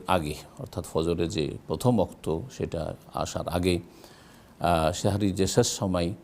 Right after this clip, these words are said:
তার আগে আগে তার সিয়াম হবে না।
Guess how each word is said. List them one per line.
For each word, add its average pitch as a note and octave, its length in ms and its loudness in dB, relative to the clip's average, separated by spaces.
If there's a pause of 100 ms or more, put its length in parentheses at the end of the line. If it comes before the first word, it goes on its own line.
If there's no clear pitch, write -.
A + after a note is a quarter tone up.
(380)
তার E2 160 6
আগে F2+ 300 4
আগে F#2 360 2 (180)
তার F2 160 2
সিয়াম E2 360 2
হবে C2+ 280 -4
না। B1+ 100 -6